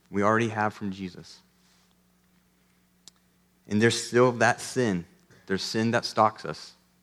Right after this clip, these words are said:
that wants to, to subdue us. And so we, we have that to battle as well as men.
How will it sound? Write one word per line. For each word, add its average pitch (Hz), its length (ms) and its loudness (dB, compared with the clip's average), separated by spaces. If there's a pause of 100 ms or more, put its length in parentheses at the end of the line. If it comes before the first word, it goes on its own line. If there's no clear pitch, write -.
(160)
that 92 200 0
wants 95 300 -6
to, 92 260 -6 (720)
to - 100 -14
subdue 104 460 0
us. - 320 -8 (140)
And 85 100 -18
so 101 100 -12
we, 104 360 -2
we 107 140 -6
have 117 220 2
that 143 320 6 (960)
to 101 80 -8
battle 92 320 0
as 98 120 -6
well 110 340 0
as 85 100 -10
men. 73 300 -10